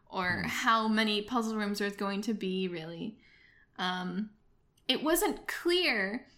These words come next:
Speaker 1: when the end of the game was coming. Like, I'm gonna spoil it a little bit because it's been out for, like, two years now. I don't even know how long. Who cares? So, the, <sighs> there's a character, I,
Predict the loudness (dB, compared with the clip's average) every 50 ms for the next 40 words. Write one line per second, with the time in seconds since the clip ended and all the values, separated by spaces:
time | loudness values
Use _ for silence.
0 | _ _ _ -2 4 6 6 6 6 6 4 4 4 4 6 6 6 6 4 2
1 | 0 0 2 2 2 2 4 4 4 2 2 0 -2 -4 -8 -10 -2 0 0 0
2 | 0 -2 -6 -8 -10 -12 -14 -20 -20 -20 -20 _ _ _ _ 4 6 6 6 4
3 | 2 -8 -14 -16 -20 _ _ _ _ _ _ _ _ _ _ _ _ _ _ _
4 | _ _ _ _ _ _ _ _ _ -2 2 4 4 4 4 2 0 2 4 4
5 | 6 6 4 4 2 2 2 4 2 2 2 2 -2 0 0 0 -2 0 -2 2
6 | 4 6 6 6 4 4 2 0 2 2 2 2 0 -4 -12 -10 -6 -2 -2 0
7 | 0 0 -2 -2 -4 -2 0 2 2 2 2 2 0 0 0 0 0 0 -2 -2
8 | 0 -2 -2 0 0 0 0 0 -2 -4 -2 -2 -4 -4 -4 -6 -12 -14 -20 -20
9 | -20 -20 -20 _ _ _ _ _ _ _ _ _ 2 4 4 4 4 0 -4 -6
10 | -4 -2 -4 -4 -4 -6 -10 -14 -18 _ _ _ -10 -10 -10 -16 -20 -20 -20 -12
11 | _ 0 0 2 2 0 -2 0 2 4 6 6 6 4 2 2 2 4 4 4
12 | 4 2 2 0 -4 -10 -18 -20 -20 -20 -20 -20 -16 -16